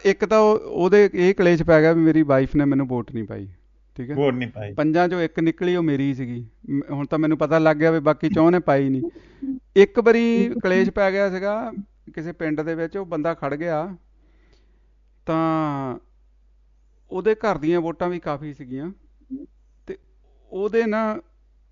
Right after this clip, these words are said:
Speaker 1: ਸਾਰੇ ਪਿੰਡ ਨੂੰ ਪਤਾ ਸੀਗਾ। ਤਾਂ ਹੁਣ ਆਪਾਂ ਪਰਚੀਆਂ ਦੀ ਗੱਲ ਕਰਦੇ ਵੀ ਇਹਨੂੰ ਯਾਰ ਕਿਹਨੂੰ ਵੋਟ ਪਾਣੀ, ਐਵੇਂ ਹੀ ਖੜ ਗਿਆ ਬੰਦਾ। ਉਹਨੂੰ ਦੋ ਵੋਟਾਂ ਨਿਕਲ ਆਈਆਂ ਭਾਜੀ।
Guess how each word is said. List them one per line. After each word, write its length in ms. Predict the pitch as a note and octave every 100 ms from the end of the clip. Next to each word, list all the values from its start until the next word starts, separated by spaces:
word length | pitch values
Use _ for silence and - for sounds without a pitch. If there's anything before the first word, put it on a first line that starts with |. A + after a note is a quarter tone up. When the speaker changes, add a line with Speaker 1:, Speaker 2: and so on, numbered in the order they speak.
| _
Speaker 1:
ਸਾਰੇ 300 | - F#3 A#3
ਪਿੰਡ 280 | - G3+ G3
ਨੂੰ 140 | G3+
ਪਤਾ 260 | G3 F3+ F3
ਸੀਗਾ। 160 | E3+
ਤਾਂ 100 | E3+
ਹੁਣ 80 | E3+
ਆਪਾਂ 180 | E3 E3+
ਪਰਚੀਆਂ 440 | E3 D#3+ F3 E3+
ਦੀ 120 | E3 E3
ਗੱਲ 200 | D#3 D3
ਕਰਦੇ 240 | C#3+ D3+
ਵੀ 300 | E3 E3+ F3 _ -
ਇਹਨੂੰ 300 | G3 F3 F#3
ਯਾਰ 200 | E3+ E3
ਕਿਹਨੂੰ 320 | D#3+ D#3 D#3
ਵੋਟ 200 | C#3+ C3+
ਪਾਣੀ, 280 | C3+ C3 C3
ਐਵੇਂ 160 | B2+ C3
ਹੀ 60 |
ਖੜ 200 | - A2+
ਗਿਆ 180 | B2+ C3
ਬੰਦਾ। 300 | A#2 A2+ A2 - _ _ _ _ _ _ _ _ _ -
ਉਹਨੂੰ 220 | G3 B3+ B3+
ਦੋ 200 | B3 A#3+
ਵੋਟਾਂ 300 | B3 B3 A#3+
ਨਿਕਲ 240 | A#3 G#3+
ਆਈਆਂ 220 | G#3+ G#3
ਭਾਜੀ। 280 | G3 D#3+